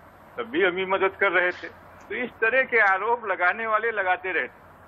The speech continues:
अरे भाई, हम पिछले छह सालों से हमारी पार्टी हैदराबाद के बाहर निकल के इलेक्शन लड़ रही। पिछली बार हम बिहार में इलेक्शन लड़े, हमारी सारी सीटों पे जमानत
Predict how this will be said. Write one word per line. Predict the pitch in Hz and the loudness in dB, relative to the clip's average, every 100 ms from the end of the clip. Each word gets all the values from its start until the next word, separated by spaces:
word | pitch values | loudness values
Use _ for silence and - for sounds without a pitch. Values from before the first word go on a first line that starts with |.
| - - | -20 -4
अरे | 151 | -2
भाई, | 180 196 | 2 2
हम | 196 | 0
पिछले | 190 175 - 190 | -2 -10 -2 -2
छह | 202 - 180 | -2 0 0
सालों | 185 160 156 165 | 2 2 0 -2
से | 160 165 | -4 -2
हमारी | 151 151 160 | 0 0 -2
पार्टी | - 139 135 160 | 0 0 0 0
हैदराबाद | 156 139 151 143 147 - | 0 0 0 2 0 -2
के | 156 | -2
बाहर | 139 135 143 | 0 0 0
निकल | 143 139 | -6 -8
के | 131 | -6
इलेक्शन | 131 123 - | -6 -6 -8
लड़ | 123 113 101 | -8 -8 -10
रही। | 101 - - - - - - - - | -14 -16 -20 -20 -20 -20 -20 -20 -10
पिछली | 143 - 208 | -6 0 2
बार | 202 202 | 4 2
हम | 202 190 | 0 -6
बिहार | 143 151 190 | 0 2 2
में | 202 | -2
इलेक्शन | 190 196 208 | -8 -8 -8
लड़े, | 196 196 196 | -4 -2 -2
हमारी | 175 175 | -2 -4
सारी | 185 165 165 | -2 -4 -4
सीटों | 196 180 190 | -6 -10 -6
पे | 190 | -4
जमानत | 185 180 185 190 | -2 0 0 -2